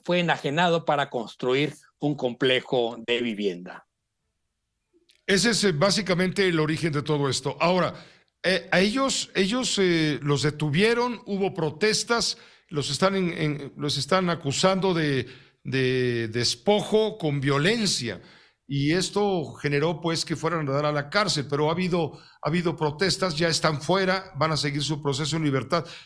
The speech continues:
Speaker 2: Ciertamente es un asunto, un asunto complejo, eh, como tú bien, co-, como tú bien lo señalas. ¿Por qué se deslinda el gobierno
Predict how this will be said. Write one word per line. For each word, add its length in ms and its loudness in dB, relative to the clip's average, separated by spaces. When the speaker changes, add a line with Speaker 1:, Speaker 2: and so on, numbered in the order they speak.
Speaker 2:
Ciertamente 600 -2
es 80 -2
un 80 0
asunto, 540 0
un 120 -2
asunto 320 -2
complejo, 680 -2
eh, 100 0
como 280 0
tú 140 0
bien, 400 -2
co-, 580 -6
como 220 -6
tú 100 -4
bien 140 2
lo 80 2
señalas. 380 0
¿Por 160 -2
qué 200 0
se 140 0
deslinda 360 0
el 60 0
gobierno 560 0